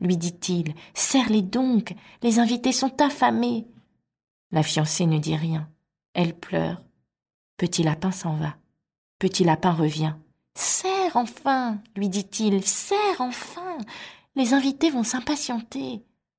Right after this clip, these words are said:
La fiancée ne dit toujours rien. Alors petit lapin s'en va. Elle fait une poupée de paille qu'elle habille de ses vêtements, lui met une cuillère de bois dans la main,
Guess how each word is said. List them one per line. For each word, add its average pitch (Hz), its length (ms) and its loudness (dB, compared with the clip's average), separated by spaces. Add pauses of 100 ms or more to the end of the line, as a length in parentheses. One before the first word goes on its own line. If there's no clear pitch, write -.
(480)
La 156 80 0
fiancée 147 460 2
ne 202 140 6
dit 165 240 0
toujours 202 320 0
rien. 160 340 -2 (760)
Alors 147 260 -2
petit - 280 -4
lapin 151 280 0
s'en 175 220 -2
va. 156 240 -6 (1200)
Elle 190 140 4
fait 196 280 0
une 139 120 2
poupée 220 320 2
de 147 100 0
paille 147 480 -4 (460)
qu'elle 151 180 2
habille 175 340 4
de 135 80 -2
ses 202 220 0
vêtements, 151 500 -2 (540)
lui 175 180 6
met 214 140 8
une 156 260 2
cuillère 226 400 2
de 160 100 2
bois 147 220 2
dans 185 200 4
la 202 140 4
main, 139 240 0